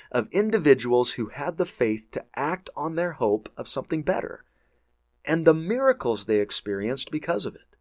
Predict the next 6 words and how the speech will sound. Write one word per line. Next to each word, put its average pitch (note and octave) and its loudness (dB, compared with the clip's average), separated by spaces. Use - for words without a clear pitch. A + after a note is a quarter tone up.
In E3 0
twelve G#3+ 8
seven F3+ 4
through D#3+ -2
twenty-two, B2 -2
find D3+ 4